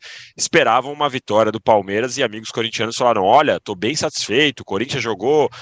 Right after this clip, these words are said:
é, bem, pressionou, conseguiu fazer o Palmeiras, é, ficar incomodado e tal." Acho que muito por, por aquela questão que a gente falou durante a semana, de o Abel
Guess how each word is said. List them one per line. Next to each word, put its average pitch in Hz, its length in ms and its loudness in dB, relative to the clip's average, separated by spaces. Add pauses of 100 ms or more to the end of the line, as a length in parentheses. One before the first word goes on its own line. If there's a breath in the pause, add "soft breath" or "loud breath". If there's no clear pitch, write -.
(220 loud breath)
é, 95 260 6
bem, 127 560 0
pressionou, 117 760 0
conseguiu 120 400 -8
fazer 117 380 0
o 135 180 0
Palmeiras, 117 680 2
é, 98 280 0
ficar 120 300 -2
incomodado 120 760 0
e 110 140 -12
tal." 127 240 4 (320 loud breath)
Acho 160 180 -2
que - 80 -12
muito 156 260 -10
por, 180 160 -2
por 147 220 0
aquela 139 260 2
questão 120 760 -4
que - 80 -6
a 92 40 -2
gente 101 220 -4
falou 101 220 2
durante 98 320 0
a - 20 0
semana, 98 580 0
de 87 280 -10
o 90 100 0
Abel 98 420 4